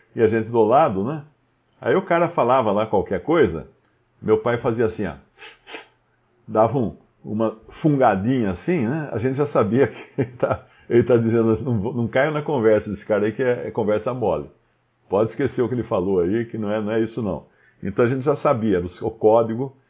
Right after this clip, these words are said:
mas se, se estivesse longe dele, eu não ia escutar isso, eu ia cair na conversa do outro, porque eu não ia escutar o código do meu pai. Então, quando as pessoas, ah, quem anda junto do Senhor, em comunhão, ah, íntima com o Senhor, vai conhecer a sua vontade.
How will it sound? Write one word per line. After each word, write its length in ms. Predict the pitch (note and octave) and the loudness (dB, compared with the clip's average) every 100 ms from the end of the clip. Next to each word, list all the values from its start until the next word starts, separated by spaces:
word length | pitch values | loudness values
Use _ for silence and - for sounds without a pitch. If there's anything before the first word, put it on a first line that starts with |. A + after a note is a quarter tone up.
| _ _ | _ _
mas 180 | A#2 A#2+ | -8 -2
se, 200 | D#3+ D#3 | -2 -2
se 140 | - | -4
estivesse 420 | G#3 E3 B2 B2 | -2 4 2 2
longe 320 | B2 A2+ A#2 A#2 | 2 2 2 0
dele, 200 | B2 C3+ | 0 0
eu 40 | |
não 100 | F3 | 0
ia 80 | E3+ | 0
escutar 460 | E3 - - D#3 | -2 -6 -2 0
isso, 280 | D3 D3 B2+ | 2 0 0
eu 40 | A#2 | 0
ia 80 | |
cair 200 | A#2 B2 | 0 -4
na 80 | B2 | -4
conversa 440 | B2+ B2+ A2+ G#2+ B2+ | -6 -2 -2 -2 -2
do 100 | G2+ | 0
outro, 240 | G#2+ A2 _ _ _ _ | 0 -2 _ _ _ _
porque 220 | - G#2 | -8 -2
eu 100 | A2+ | -2
não 80 | A2 | 0
ia 40 | A#2+ | -4
escutar 400 | A#2+ C3+ - A2+ | -6 -10 -2 -2
o 80 | |
código 540 | A#2 A2 G2 G#2 G#2 A#2 | 0 4 4 2 -2 -2
do 100 | A2 | -2
meu 160 | A#2 | -4
pai. 300 | B2+ G#2+ E2+ - _ _ _ _ _ | -2 -2 -2 -6 _ _ _ _ _
Então, 260 | A#2 E3+ | -2 0
quando 240 | F3+ F#3+ F#3+ | 2 2 2
as 100 | F3+ | 0
pessoas, 420 | D3+ A#2+ B2+ A2 A2+ | -4 -2 0 0 -2
ah, 100 | G#2+ | -4
quem 240 | - E3+ D#3+ | -2 0 0
anda 240 | B2+ G#2+ | 0 0
junto 480 | F2 G2 A3+ A#3 B2 | 0 0 0 0 -2
do 100 | F#2+ | -4
Senhor, 380 | - F2+ G2+ C#3 | -6 -6 -2 -2
em 60 | |
comunhão, 800 | A2 D#3+ D3+ B2+ G#2+ E3+ C4 A2 D2 _ _ _ _ _ _ | -2 -2 0 0 0 0 -2 -4 -8 _ _ _ _ _ _
ah, 200 | G2+ F#2+ | -6 0
íntima 480 | D3+ A#3+ - C3 A2 | 2 2 0 -2 -2
com 120 | G#2+ | -4
o 60 | G2 | -8
Senhor, 600 | - F2+ B2+ F#3+ D#2+ - _ _ _ _ - | -6 -2 0 0 -2 -8 _ _ _ _ -14
vai 360 | G2 G2 C#3+ F3 | -10 -2 0 0
conhecer 540 | F3+ G3 G3 F3 A3 | -2 0 0 0 -2
a 40 | A#3+ | -2
sua 160 | - | 0
vontade. 480 | G#2+ G2+ F2 E2+ C#2 | 0 0 -2 -6 -6